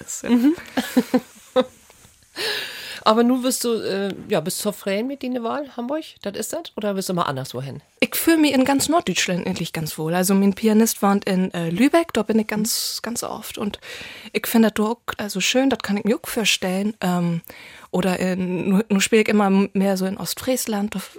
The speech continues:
Speaker 1: Ich weiß nicht, ich fühl mich so in Norddeutschland wohl. Hamburg ist natürlich irgendwie ganz, ganz gut. Da ist die, eine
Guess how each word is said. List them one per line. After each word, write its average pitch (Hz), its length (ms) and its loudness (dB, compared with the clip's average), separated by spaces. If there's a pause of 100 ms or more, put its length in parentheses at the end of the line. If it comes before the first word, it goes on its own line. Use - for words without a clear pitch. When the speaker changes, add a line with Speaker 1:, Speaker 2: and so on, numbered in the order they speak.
(140)
Speaker 1:
Ich - 80 -6
weiß 330 140 0
nicht, 220 140 2
ich 214 120 -2
fühl 254 220 2
mich 220 260 4 (300)
so 220 180 2
in 202 300 2
Norddeutschland 202 540 0
wohl. 208 240 2
Hamburg 240 260 6
ist 226 140 -2
natürlich 202 480 0
irgendwie 196 240 0
ganz, 185 340 0 (320)
ganz 185 220 0
gut. 202 260 2
Da 185 80 2
ist - 160 -4
die, 190 60 0
eine 185 420 -4